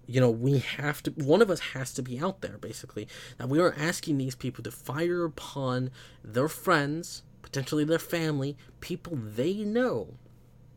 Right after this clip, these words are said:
And we have become the figureheads of a resistance. We cannot let them say that, you know, we are gonna stand on the sidelines. We have to let them know that we're going to fight with them and keep the morale up.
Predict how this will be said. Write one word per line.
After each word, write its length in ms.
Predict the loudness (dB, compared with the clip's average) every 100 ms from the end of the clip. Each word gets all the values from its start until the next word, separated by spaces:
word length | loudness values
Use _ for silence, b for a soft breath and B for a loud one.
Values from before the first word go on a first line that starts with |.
| -20 -10 2
And 260 | 4 4
we 120 | 4 2
have 140 | 2
become 300 | 0 2 2
the 100 | 2
figureheads 680 | 0 -4 -2 -2 -2 -4 -4
of 160 | -4 -2
a 40 |
resistance. 600 | -2 -2 -4 -2 -6 -8 B B B B B -4
We 120 | -4
cannot 540 | -2 0 4 4 2 0
let 340 | -2 -4 -2
them 140 | -2
say 260 | 0 2 0
that, 220 | 2 0 -2 -6 0
you 100 | 2
know, 120 | 4
we 400 | 2 -4 2 4
are 100 | 4
gonna 200 | 4 2
stand 340 | 2 0 0
on 80 | -2
the 260 | -4 -4 -4
sidelines. 580 | -2 -2 -2 -4 -8 -8
We 100 | -4
have 180 | -4
to 80 | -4
let 160 | -4 -2
them 140 | 0
know 120 | 0
that 100 | 0
we're 300 | -2 0 0
going 240 | 2 0 0
to 60 |
fight 320 | -4 -4 -6 -4
with 200 | -6 -4
them 140 | -6 -8
and 120 | -10
keep 300 | -4 -4 0
the 100 | -2
morale 500 | 0 -2 0 -2 -2
up. 160 | -6